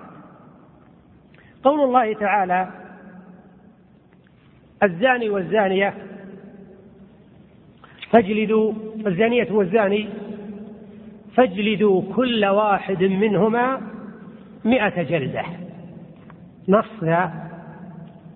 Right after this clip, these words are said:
ها؟ نص في العدد أن الجلد مئة، لكن كون الآية في الحر فقط أو يدخل العبد هذا محل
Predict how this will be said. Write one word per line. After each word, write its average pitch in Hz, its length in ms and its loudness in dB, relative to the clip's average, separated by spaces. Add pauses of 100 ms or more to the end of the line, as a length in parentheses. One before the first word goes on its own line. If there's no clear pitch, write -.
(120)
ها؟ 175 160 2 (560)
نص - 340 2
في 170 60 0
العدد 147 340 0 (380)
أن 202 120 4
الجلد 196 800 0 (920)
مئة، 160 320 4 (1080)
لكن 226 560 2 (1400)
كون 294 280 4
الآية 233 460 -2
في 208 120 -2
الحر 190 320 0
فقط 202 380 2 (1300)
أو 214 140 6
يدخل 226 340 0
العبد 196 480 0 (1200)
هذا 220 280 0
محل 214 500 -2